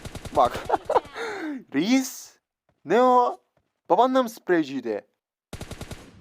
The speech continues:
Aslana bak. <laughs> Ya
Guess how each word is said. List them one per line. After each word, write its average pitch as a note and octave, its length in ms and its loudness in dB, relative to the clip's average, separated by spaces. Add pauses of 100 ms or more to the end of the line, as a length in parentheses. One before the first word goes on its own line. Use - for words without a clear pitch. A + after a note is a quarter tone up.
(600)
Aslana F3 580 2 (480)
bak. - 100 -2 (120)
<laughs> - 40 0 (840)
Ya A3+ 160 6